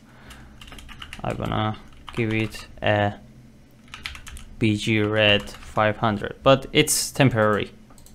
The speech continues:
We just need to see our element. Okay, here, hmm, I'm gonna add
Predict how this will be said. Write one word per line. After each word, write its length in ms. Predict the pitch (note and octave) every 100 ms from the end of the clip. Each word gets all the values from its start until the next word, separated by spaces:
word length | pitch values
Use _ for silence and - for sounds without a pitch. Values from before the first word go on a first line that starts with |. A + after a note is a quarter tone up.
| - - - - - -
We 100 | -
just 240 | B2+ -
need 200 | B2 A#2+
to 320 | - - - - -
see 500 | - - - A#2 G#2+
our 260 | - G#2 -
element. 500 | A#2 A2 - - - - - - - - - - - - - - -
Okay, 420 | C#3+ D3+ B2+ G#2+ - - - - - - - - - - - -
here, 560 | - C#3 C#3 B2 C#3 C3+ - - - - - - - - - - - - -
hmm, 400 | A#2+ A#2 A2+ A2+ - - - - - - - - - - - - - - -
I'm 100 | -
gonna 520 | A2+ A2+ A2 G#2+ A2 A2 - - - - - - - - - - - - -
add 320 | A#2+ A2 A2